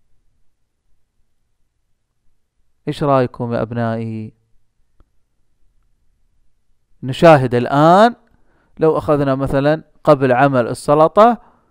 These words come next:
سنجد أن مثلا الجزر خمسين جرام، الطماطم أربعين جرام،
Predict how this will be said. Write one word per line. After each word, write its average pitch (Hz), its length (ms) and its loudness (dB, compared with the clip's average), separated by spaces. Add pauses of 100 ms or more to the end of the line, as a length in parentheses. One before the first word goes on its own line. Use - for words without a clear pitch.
(240)
سنجد 156 560 0
أن 143 680 2 (760)
مثلا 143 340 0
الجزر 123 520 -2
خمسين 117 480 -8
جرام، 151 640 2
الطماطم 117 640 -4
أربعين 113 400 -4
جرام، 143 540 2